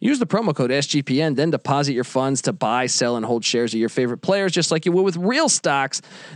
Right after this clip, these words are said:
The value of players will change based upon game performance and supply and demand, and you can trade shares of your players anytime, eh, as long as the player's not playing in a game. Sign up today, uh, and like I said, the promo code S G P N to receive a free athlete share of a deposit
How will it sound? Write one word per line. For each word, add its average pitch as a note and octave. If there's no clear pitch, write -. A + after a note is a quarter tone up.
The C3
value E3
of G#3
players F#3
will D3
change D#3+
based D3+
upon C#3+
game C3
performance C3
and B2+
supply C3
and B2+
demand, D#3
and C#3+
you G3+
can B2
trade F3
shares B2+
of -
your A#2+
players A#2+
anytime, D3
eh, B2
as C#3+
long F3
as E3+
the C#3+
player's D3+
not C#3
playing D3+
in C3
a B2
game. D#3
Sign G#3+
up F#3
today, D#3+
uh, C#3
and C3
like D3+
I D#3
said, C#3+
the G#2
promo D#3
code C3+
S C#3
G C#3
P C3
N D3+
to B2+
receive A#2
a A2
free E3
athlete C3+
share C3
of A2+
a A2
deposit C#3+